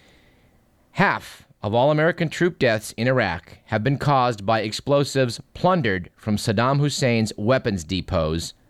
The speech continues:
according to a new report by the Government Accountability Office. These depots, filled with hundreds of thousands of tons of shells, grenades, and other explosives, remained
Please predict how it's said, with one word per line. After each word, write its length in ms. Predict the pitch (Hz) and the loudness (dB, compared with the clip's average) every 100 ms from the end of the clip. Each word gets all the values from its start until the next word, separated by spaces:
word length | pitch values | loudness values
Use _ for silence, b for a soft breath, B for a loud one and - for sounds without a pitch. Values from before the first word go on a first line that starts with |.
| b b - | b b -8
according 380 | - 123 113 107 | 0 0 0 0
to 120 | 123 | 2
a 60 | |
new 160 | 110 160 | 4 4
report 500 | 175 - 131 113 - | 2 2 0 0 -2
by 80 | 110 | -4
the 80 | 98 | -2
Government 480 | 92 120 117 117 - | 0 0 0 -2 -4
Accountability 720 | 101 - 110 107 101 95 95 - | -8 -2 0 0 0 0 0 0
Office. 640 | 92 87 - - - - - b b b b b - | 0 -2 -4 -10 -12 -12 -18 b b b b b 0
These 280 | 120 180 147 | 2 4 2
depots, 640 | 160 180 131 98 87 - | 2 2 2 0 0 -2
filled 240 | 117 110 | 0 0
with 120 | 104 | 0
hundreds 460 | 90 156 160 165 139 | -2 -2 0 -2 -2
of 80 | 147 | -2
thousands 460 | 139 120 120 123 | 0 0 0 -4
of 100 | 107 | -4
tons 320 | - 120 101 90 | -4 -2 0 -2
of 80 | |
shells, 560 | 90 - 143 131 131 127 110 | -4 0 2 2 0 -4 -6
grenades, 680 | 95 117 113 104 98 87 - | -2 0 2 2 0 -2 -4
and 140 | 98 | 0
other 180 | 107 123 | 2 2
explosives, 720 | 131 - 107 92 - 85 87 - b b - | 0 0 0 0 0 -4 -4 -8 b b -2
remained 480 | 113 127 117 117 | 2 4 2 0